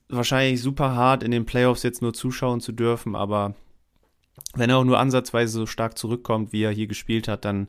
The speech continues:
ja, können die Penguins sich definitiv freuen und vor allem wir Fans können uns da auf sehr, sehr viel vom Bennett noch freuen. Ja, dann Max Jörz hat sich im letzten Hauptrundenspiel gegen Dresden verletzt, war bis jetzt auch nicht dabei. Jan Urbas,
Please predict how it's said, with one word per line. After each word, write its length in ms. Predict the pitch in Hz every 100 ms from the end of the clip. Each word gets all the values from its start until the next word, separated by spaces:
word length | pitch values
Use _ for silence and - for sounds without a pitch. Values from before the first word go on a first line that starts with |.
| - - - - - -
ja, 100 | 92
können 200 | - 123
die 60 |
Penguins 440 | 123 135 135 123 120
sich 180 | 110 -
definitiv 600 | 123 120 117 110 113 107
freuen 400 | - 113 117 107
und 120 | 101
vor 160 | - 95
allem 200 | 104 104
wir 120 | 101
Fans 360 | - 104 98
können 180 | - 98
uns 160 | 92 -
da 140 | 101
auf 200 | 92 92 -
sehr, 420 | 101 98 107 104
sehr 180 | 90 90
viel 400 | - 95 95 107 _ _ _
vom 280 | - 98 98
Bennett 260 | 101 95
noch 160 | - 90
freuen. 400 | - 98 95 92 - - - - - - - -
Ja, 100 | 120
dann 320 | 120 151 156
Max 320 | 120 120 - -
Jörz 420 | 131 156 - -
hat 140 | 120
sich 140 | - 117
im 100 | 117
letzten 300 | 120 - 120
Hauptrundenspiel 520 | 127 - 117 - 117
gegen 180 | 113 107
Dresden 580 | 110 135 - 151 151
verletzt, 680 | 147 139 139 143 - - - - - -
war 140 | 113
bis 160 | 113 -
jetzt 200 | 117 -
auch 180 | 113
nicht 200 | 131 135
dabei. 560 | 143 131 135 135 139 139 -
Jan 200 | 117 120
Urbas, 680 | 135 139 143 143 139 -